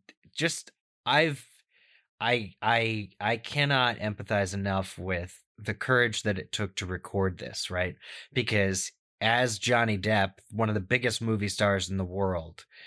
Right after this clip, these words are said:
you've got this wife who's verbally assaulting you, who's physically assaulting you, admitting proudly of physically assaulting you, and you have to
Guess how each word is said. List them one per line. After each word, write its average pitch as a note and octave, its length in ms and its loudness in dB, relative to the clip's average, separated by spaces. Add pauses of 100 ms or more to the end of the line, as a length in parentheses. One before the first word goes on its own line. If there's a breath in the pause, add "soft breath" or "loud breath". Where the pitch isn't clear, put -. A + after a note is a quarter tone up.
(200 loud breath)
you've A2 180 -2
got G#2 220 4
this G#2+ 220 -4
wife G2+ 300 2
who's F#2 200 -2
verbally A#2 440 2
assaulting G#2 520 -2
you, F#2+ 380 -2 (300 soft breath)
who's F#2+ 200 -2
physically D3+ 440 0
assaulting G2 380 -4
you, G2 80 -2
admitting A2+ 580 2
proudly A#2+ 600 2
of F#2 140 -4
physically G2 400 -4
assaulting A2 460 -2
you, F2+ 240 -8 (500 loud breath)
and A2+ 200 0
you B2+ 440 4
have G#2+ 420 0
to F#2+ 640 -2